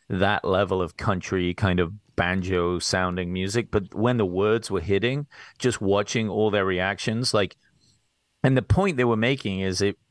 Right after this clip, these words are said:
it really touches people today. You know, it's like, it's a hard time.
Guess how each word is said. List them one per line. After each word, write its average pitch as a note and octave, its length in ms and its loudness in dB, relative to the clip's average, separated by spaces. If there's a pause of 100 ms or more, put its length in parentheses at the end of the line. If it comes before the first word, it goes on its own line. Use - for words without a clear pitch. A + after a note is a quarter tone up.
(200)
it G#2+ 200 2
really B2 540 2
touches F#2+ 680 -2
people E2 380 -6
today. - 440 -6 (720)
You F#2+ 120 4
know, G#2 320 2 (300)
it's G#2+ 200 0
like, A2 320 0
it's B2+ 260 0
a C3 80 4
hard A#2 340 2
time. B2 400 0